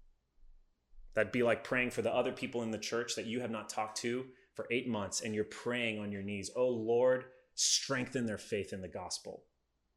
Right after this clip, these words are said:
that they might not be moved in whatever affliction they're in right now."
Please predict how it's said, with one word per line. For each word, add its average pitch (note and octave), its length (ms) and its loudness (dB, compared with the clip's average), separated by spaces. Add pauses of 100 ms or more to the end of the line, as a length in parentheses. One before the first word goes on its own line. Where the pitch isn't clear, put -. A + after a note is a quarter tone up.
(140)
that G#2+ 100 -4
they A#2 100 4
might A2 220 0
not G#2 160 -6
be G#2 80 -4
moved G#2 600 0
in F#2+ 100 -4
whatever A2+ 440 -2
affliction G#2 460 -4
they're F2+ 160 -6
in F2+ 140 -8
right F2 180 -12
now." F#2 220 -12